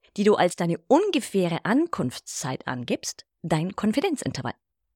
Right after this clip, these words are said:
Konfidenzintervall dienen also dazu, um einen gefundenen statistischen Wert, wie beispielsweise einen Mittelwert, einen Anteil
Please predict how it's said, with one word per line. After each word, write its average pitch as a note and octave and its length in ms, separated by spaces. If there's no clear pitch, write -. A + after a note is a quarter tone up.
Konfidenzintervall C4 960
dienen D4+ 600
also A3+ 260
dazu, A3+ 500
um F3 140
einen D#3 260
gefundenen B3+ 800
statistischen - 840
Wert, A3 360
wie E3 300
beispielsweise C3+ 880
einen C#3+ 260
Mittelwert, F3+ 760
einen C#3 320
Anteil F3+ 640